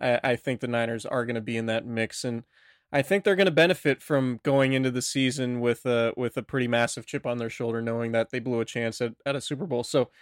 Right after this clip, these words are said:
I agree with you there, Matt. Um, thank you so much for filling in tonight.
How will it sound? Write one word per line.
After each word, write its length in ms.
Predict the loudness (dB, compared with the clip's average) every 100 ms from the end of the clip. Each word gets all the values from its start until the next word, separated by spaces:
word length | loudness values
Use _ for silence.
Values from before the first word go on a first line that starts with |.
| -20 _ _
I 120 | 6
agree 260 | 6 10 8
with 140 | 8
you 80 | 6
there, 360 | 8 10 10 6
Matt. 420 | 6 6 8 6 _ _
Um, 420 | 2 4 4 2 0
thank 220 | 2 4
you 80 | 2
so 240 | 2 2
much 460 | 6 6 6 2 -14 _ _ _ _
for 140 | -6 -6
filling 380 | 2 4 6 4
in 120 | 2
tonight. 540 | 0 2 6 6 4